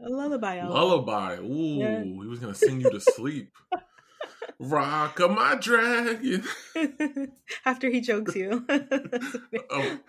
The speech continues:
Speaker 2: wow! Daemon, you've been slapped. Mm. No,
Speaker 1: Um,
Speaker 2: but, uh, it's just,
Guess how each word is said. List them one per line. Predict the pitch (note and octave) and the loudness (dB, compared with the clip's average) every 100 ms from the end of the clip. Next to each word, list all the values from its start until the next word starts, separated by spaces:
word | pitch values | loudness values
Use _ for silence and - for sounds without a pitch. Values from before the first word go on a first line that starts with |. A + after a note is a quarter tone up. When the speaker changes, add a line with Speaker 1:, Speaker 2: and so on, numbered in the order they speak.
| - B3 B3+ | -4 -4 -4
Speaker 2:
wow! | A#2 G#3 A#3+ G3+ E3 D3 B2 G2+ G2 _ - _ _ - | 2 6 10 10 10 6 2 -2 -8 _ -20 _ _ 2
Daemon, | G#3 F#3+ D3 | 4 4 0
you've | F#3+ F#3 | 0 0
been | C3+ | 0
slapped. | B3+ - - - - | -2 -2 -4 -10 -12
Mm. | G#3+ G3 A#2 - _ _ _ _ _ - _ - _ - - | -8 -6 -8 -12 _ _ _ _ _ -20 _ -20 _ -20 -18
No, | D3+ D3+ | -8 -4
Speaker 1:
Um, | - E3+ | -2 -2
Speaker 2:
but, | B2 A#2 - - _ - | -2 -2 -6 -14 _ -8
uh, | D#3 C3 - - _ _ _ _ _ - - - - - _ _ - | -4 -4 -6 -18 _ _ _ _ _ -18 -18 -18 -20 -20 _ _ -2
it's | C#4+ | 0
just, | D#3 C#3 - | 0 -4 -8